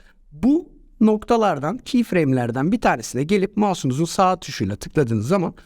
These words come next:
burada ayrı bir bölme açılacak. Bu bölmeyi de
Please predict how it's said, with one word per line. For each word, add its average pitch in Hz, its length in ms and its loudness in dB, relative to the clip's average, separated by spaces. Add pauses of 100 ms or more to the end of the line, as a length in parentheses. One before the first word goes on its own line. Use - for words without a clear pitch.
(220)
burada 214 340 0
ayrı 175 260 2
bir 185 180 -2
bölme 139 240 2
açılacak. 98 500 -6 (380)
Bu 262 120 2
bölmeyi 175 400 2
de 156 120 2